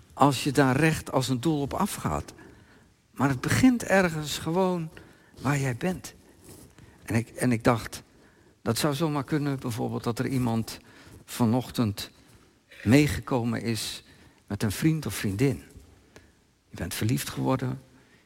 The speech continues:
je bent zelf helemaal niet gelovig, maar je vriend of vriendin is gelovig. En ja, je wil graag hem of haar graag een plezier doen. Dus je komt mee.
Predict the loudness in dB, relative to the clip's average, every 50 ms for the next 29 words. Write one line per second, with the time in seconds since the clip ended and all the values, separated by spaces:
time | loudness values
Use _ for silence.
0 | _ _ _ -18 -12 -8 -6 -4 -2 -2 -2 -2 -2 -2 -2 0 0 0 0 0
1 | 0 0 0 -2 -2 -4 -4 -4 -4 -2 -2 -2 -2 -4 -8 -10 -12 -14 -16 -18
2 | _ _ _ _ _ _ _ _ _ _ _ _ _ _ _ _ _ _ _ -8
3 | -6 -4 -4 -6 -6 -6 0 2 2 2 2 0 -4 -6 -6 -6 -6 -4 -2 0
4 | 0 0 0 -4 -8 -12 -20 -20 -20 -20 -20 -20 _ _ _ _ _ _ -10 -6
5 | -6 -6 -4 -4 -2 0 0 0 -2 -2 -6 -10 -12 -14 -20 _ -20 -20 -20 -20
6 | -20 -20 -20 _ _ _ _ _ _ _ _ _ _ -20 -20 -20 _ _ _ _
7 | _ _ _ _ _ _ _ _ _ _ _ _ _ _ 0 0 2 2 2 2
8 | 2 2 0 -2 -4 -10 -20 _ -20 -20 _ _ _ _ _ _ _ _ _ _
9 | _ -20 -20 _ _ _ _ _ _ _ -16 -12 -8 -6 -6 -4 -4 -4 -2 -2
10 | 0 0 0 -2 -4 -6 -6 -4 -2 -2 -2 -4 -4 -6 -4 -2 0 0 0 -2
11 | -2 -4 -6 -6 -6 -6 -6 -4 -4 -2 0 0 0 0 0 -2 -6 -6 -10 -16
12 | -20 -20 -20 _ _ _ _ _ _ _ _ _ _ _ _ _ _ _ -6 -4
13 | -2 -2 0 0 2 2 2 2 2 4 4 4 2 2 -2 -8